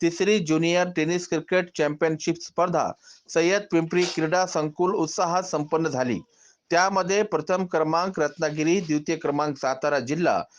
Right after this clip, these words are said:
तृतीय क्रमांक नाशिक तसेच मुलीमध्ये पहिला क्रमांक धाराशिव, द्वितीय क्रमांक नंदुरबार, तृतीय क्रमांक नाशिक संघांना मिळा-, मिळाल्याबद्दल त्यांचे राज्यातून सर्वत्र अभिनंदन होत आहे.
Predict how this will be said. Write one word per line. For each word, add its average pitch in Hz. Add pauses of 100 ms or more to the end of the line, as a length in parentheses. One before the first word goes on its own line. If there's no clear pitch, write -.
(240)
तृतीय 160
क्रमांक 175
नाशिक 160
तसेच 160
मुलीमध्ये 147 (340)
पहिला 170
क्रमांक 170
धाराशिव, 139 (380)
द्वितीय 170
क्रमांक 175
नंदुरबार, 147 (420)
तृतीय 170
क्रमांक 185
नाशिक 151
संघांना 151 (300)
मिळा-, 156 (140)
मिळाल्याबद्दल 156
त्यांचे 147
राज्यातून 135 (240)
सर्वत्र 185
अभिनंदन 156
होत 143
आहे. 117